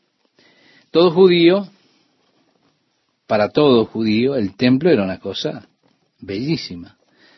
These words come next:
Salomón lo había construido y era de una belleza magnífica. Era lo que los ojos deseaban ver,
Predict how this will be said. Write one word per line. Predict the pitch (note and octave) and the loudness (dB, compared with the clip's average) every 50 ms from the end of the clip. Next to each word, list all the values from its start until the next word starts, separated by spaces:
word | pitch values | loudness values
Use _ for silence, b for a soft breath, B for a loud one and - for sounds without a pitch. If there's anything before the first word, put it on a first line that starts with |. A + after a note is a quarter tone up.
| b b _ | b b _
Salomón | - - F#3 F3 C#3+ C3+ D#3 D#3+ | -4 -2 0 2 2 2 2 2
lo | C#3 A2+ | 2 0
había | B2 D3+ D3+ B2+ G#2+ | 0 0 0 0 -2
construido | A2 A2 G#2 F2 - - - A2 A2 A#2 C3+ D3+ E3+ D#3 | -2 -4 -6 -6 -10 -14 -8 -6 -4 -2 -2 0 0 0
y | A#2 G2+ A2+ | 0 0 -2
era | C3 D3 C3+ | -2 -2 -2
de | A#2 | -2
una | A2 G#2 F#2+ | -2 -2 -4
belleza | F#2 F2+ F#2+ A2 B2 C#3+ | -6 -8 -8 -8 -6 -4
magnífica. | C#3 A2 F#2+ G2+ B2 C#3+ C3+ A2+ - G2+ F#2 E2 _ - D#2+ - _ _ _ _ _ _ b b b b b b b b b b b b b b b b b | -4 -4 -4 -2 -2 -2 -2 -4 -6 -10 -12 -12 _ -18 -20 -20 _ _ _ _ _ _ b b b b b b b b b b b b b b b b b
Era | - G#2+ A2 A#2 A2+ G#2+ | -10 -6 -4 -2 -2 -2
lo | G#2 G2+ | -4 -4
que | F#2+ G#2 G2 | -4 -4 -6
los | F#2 - D3 | -4 -4 -4
ojos | C3 - G#2 F#2 | -4 -4 -4 -4
deseaban | G2 F#2+ - - C3 A2+ G2+ G#2 B2+ | -6 -6 -4 -2 -2 0 0 -2 0
ver, | C#3+ E3+ D3 G2+ F#2 F2 | 0 2 0 0 -2 -6